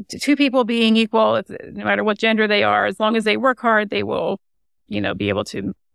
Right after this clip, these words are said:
advance equally. And so gender bias is a lack of awareness that gender is an issue or an axis of power at,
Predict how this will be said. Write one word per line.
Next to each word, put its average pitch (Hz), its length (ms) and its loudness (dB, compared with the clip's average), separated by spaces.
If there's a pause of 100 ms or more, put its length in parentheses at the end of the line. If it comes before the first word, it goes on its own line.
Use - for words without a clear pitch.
(100)
advance - 640 -4
equally. - 640 -8 (480)
And 233 260 0
so 226 160 2
gender 311 320 2
bias 214 420 0
is 190 120 -8
a 202 80 -2
lack 214 480 0
of 190 100 -8
awareness 202 640 -2
that 208 160 -4
gender 214 320 2
is 196 140 -4
an 208 120 -6
issue 208 540 -4 (340)
or 208 260 0
an 190 100 0
axis 202 340 -2
of 190 140 -10
power - 440 -2
at, - 180 -4